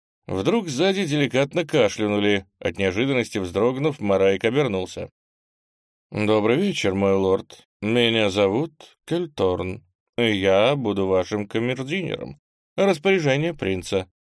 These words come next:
Мараек усмехнулся. «Конечно,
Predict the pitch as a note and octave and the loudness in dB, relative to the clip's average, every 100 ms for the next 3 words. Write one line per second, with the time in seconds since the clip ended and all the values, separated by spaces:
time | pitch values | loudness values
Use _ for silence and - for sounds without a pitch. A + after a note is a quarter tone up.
0 | _ _ - G2+ G#2 G#2 F#2+ G2+ A2 G2 | _ _ -2 2 4 4 2 -4 -4 -4
1 | - F2 - - _ - C2+ E2+ G#2 G2+ | -6 -10 -12 -20 _ -2 0 2 0 2
2 | G2+ G2 F#2+ G2 F#2 | 2 2 0 -6 -12